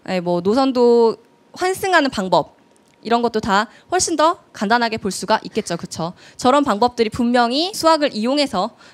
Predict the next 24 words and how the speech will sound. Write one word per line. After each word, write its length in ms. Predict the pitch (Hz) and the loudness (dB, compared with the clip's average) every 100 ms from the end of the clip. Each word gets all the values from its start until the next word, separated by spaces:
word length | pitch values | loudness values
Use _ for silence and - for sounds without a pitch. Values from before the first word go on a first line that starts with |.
| - | -8
예, 80 | 180 | -2
말하고 580 | 170 175 - _ 220 226 | -2 -2 -6 _ -4 -2
있다는 380 | 185 180 196 214 | -2 -4 -4 -6
겁니다. 300 | 185 180 160 | -6 -6 -8
그쵸? 260 | 165 - - _ _ _ _ _ _ _ _ - - - | -10 -14 -18 _ _ _ _ _ _ _ _ -20 -20 -6
자, 140 | - 254 | 0 2
그런데 220 | 277 247 | 2 0
이쯤 280 | 226 302 311 | -4 -2 0
되면 280 | 247 247 | 2 2
여러분 580 | 214 226 208 214 202 160 - - | 2 2 2 0 -2 -4 -10 -8
이미 200 | 240 247 | -6 -4
지치죠? 520 | 214 - 220 220 175 _ _ _ _ _ _ - | -6 -4 0 0 -2 _ _ _ _ _ _ -14
아, 200 | 175 185 | -12 -6
하품하고 560 | 311 311 320 294 269 226 | -6 -2 2 4 4 2
막, 380 | 170 185 240 247 | 4 6 6 4
그죠? 480 | 240 208 214 233 214 | 2 4 6 6 4
예. 320 | 202 220 202 - - - - | 2 2 2 -4 -20 -20 -4
왜냐하면, 720 | 247 294 277 277 285 269 190 - | 2 4 4 4 4 2 -2 -8
자, 220 | - 269 | 0 2
제가 320 | - - 269 285 | 2 2 2 2
지금 200 | 277 247 | 0 -4
무슨 240 | 220 302 | -2 0
이야기하고 380 | 294 269 269 262 | 0 2 0 -2
있냐면 360 | 226 214 254 | -2 -2 -2